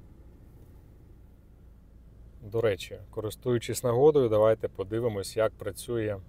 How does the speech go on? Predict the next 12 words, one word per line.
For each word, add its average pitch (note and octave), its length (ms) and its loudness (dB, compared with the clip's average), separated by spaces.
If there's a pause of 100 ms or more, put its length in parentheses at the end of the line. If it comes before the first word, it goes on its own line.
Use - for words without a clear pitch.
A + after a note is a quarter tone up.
(720)
асистент A2 680 -2
самопаркування, A2+ 1120 -2
як G#2 180 -6
автомобіль G2 480 -10
самостійно G2 640 -12
буде F#2+ 240 -10
запарковуватись. B2 1000 -4
Ось G2 140 -12
там G2 300 -6
у F#2 40 -10
нас F2+ 280 -12
є, F2+ 180 -8